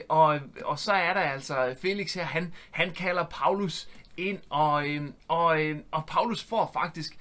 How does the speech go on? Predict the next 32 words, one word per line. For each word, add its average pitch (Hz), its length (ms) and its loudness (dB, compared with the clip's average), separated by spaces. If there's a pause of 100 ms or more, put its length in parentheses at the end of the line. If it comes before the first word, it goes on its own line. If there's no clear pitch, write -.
(180)
lov 156 440 -2
til - 160 -6
at 139 160 0 (180)
forkynde 156 500 -4 (240)
om 139 180 -2
Jesus 156 440 -4
her, 127 180 -6
men, 151 240 -6 (220)
men, 165 440 -4
men 165 220 -6
det 147 80 -8
er 170 80 0
ikke 208 140 -2
så 214 100 0
meget 160 320 2 (100)
det, 180 240 0 (240)
øh, 123 360 -4
Felix, 175 580 -4
han 151 220 -4
lægger 151 220 -4
til - 240 -8
grund - 320 -2 (260)
for 151 340 4
det. 151 160 -2
Det 104 80 -4
er 139 40 -2
ikke 156 160 -6
derfor, 165 300 0
han 143 160 -6
kalder 135 280 -6
ham 123 260 -2
ind. 185 240 2